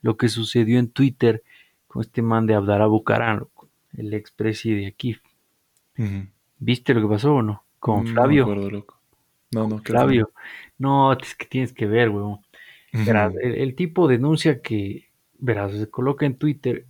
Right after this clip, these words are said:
Speaker 1: eh, un número de teléfono, un número de teléfono celular y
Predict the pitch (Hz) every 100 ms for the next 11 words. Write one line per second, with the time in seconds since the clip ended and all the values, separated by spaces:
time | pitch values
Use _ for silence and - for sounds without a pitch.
0 | - 107 101 101 107 _ - 131 139 135
1 | 127 107 - 104 104 - - _ - -
2 | 117 113 113 107 - 113 107 120 110 123
3 | 139 170 175 - _ 127 107 104 98